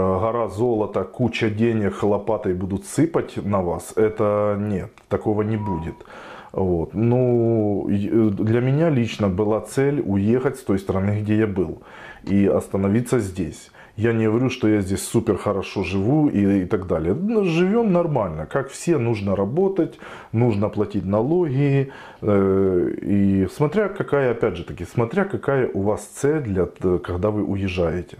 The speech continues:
Э, следующий вот вопрос. Можно ли закончить, э, в Монктоне автошколу? Как вы знаете, я живу,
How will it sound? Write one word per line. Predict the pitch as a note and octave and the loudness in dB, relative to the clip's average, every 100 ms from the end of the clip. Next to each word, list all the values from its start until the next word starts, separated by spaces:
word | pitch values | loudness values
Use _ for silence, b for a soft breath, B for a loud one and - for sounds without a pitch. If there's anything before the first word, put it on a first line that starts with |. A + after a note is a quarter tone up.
| - | 0
Э, | B2 | 0
следующий | A#2+ C3 C3 A#2+ - | 0 0 2 2 2
вот | A2 G#2 | 0 2
вопрос. | G#2+ G#2+ A#2+ C3 B2+ - | -2 0 0 0 -2 -4
Можно | A#2+ C#3 D3 A#2 A#2 A2 | 0 2 2 2 0 0
ли | A2 A#2 G#2+ | 0 0 0
закончить, | G2 G#2+ - A2+ G#2+ G2 - | 0 0 0 0 0 -4 0
э, | G2+ G2+ | 2 4
в | F#2 | 2
Монктоне | A2 D3 F3+ - A#2+ A#2+ A#2 | 2 2 0 0 0 2 0
автошколу? | - G2+ A2+ - G2+ E2+ | 0 -2 -4 -4 -4 -4
Как | E2 G2+ | -2 -2
вы | G#2 | -2
знаете, | G#2 C3 D3 C3+ | 0 0 0 -2
я | G2+ G#2 A#2 G2+ | -2 0 0 0
живу, | F2 G2 G#2+ D#3+ F3 | -2 -2 0 2 0